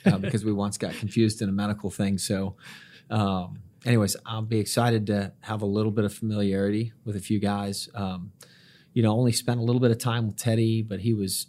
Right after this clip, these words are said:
uh, he, he became beloved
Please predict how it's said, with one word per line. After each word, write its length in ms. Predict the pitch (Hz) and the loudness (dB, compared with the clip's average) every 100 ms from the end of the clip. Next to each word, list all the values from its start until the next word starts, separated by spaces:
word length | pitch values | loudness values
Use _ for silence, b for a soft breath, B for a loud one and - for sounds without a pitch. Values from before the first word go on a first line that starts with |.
| - | -12
uh, 240 | 95 85 - - _ _ _ _ | -16 -16 -20 -20 _ _ _ _
he, 300 | - 131 131 110 - | -8 -2 0 -2 -6
he 160 | - 131 | -4 -2
became 460 | 117 101 110 104 | -2 -2 0 0
beloved 560 | 98 98 101 101 95 | 0 0 -2 -4 -6